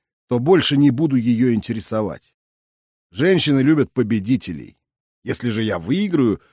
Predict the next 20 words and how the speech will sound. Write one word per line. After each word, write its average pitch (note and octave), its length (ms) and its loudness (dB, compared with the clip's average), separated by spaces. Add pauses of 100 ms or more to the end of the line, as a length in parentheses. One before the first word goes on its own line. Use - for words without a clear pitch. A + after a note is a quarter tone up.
(180)
то C3+ 120 -4
Гагарину D3+ 460 2
больше D#3 300 2
не F3 120 2
будет C#3 380 0
интересовать A#2 560 -2 (120)
турнир, E3 520 2 (280)
и C#3 80 2
она D3+ 260 2
точно F3 600 0 (400)
переключит D3 600 -2
свое C#3 220 2
внимание C3 500 2
на B2+ 100 4
меня. A2+ 460 2 (460)
За A#2+ 220 -4
окном D#3+ 300 -2
капал C3+ 420 0
редкий B2+ 360 -2
дождик. F2 760 -8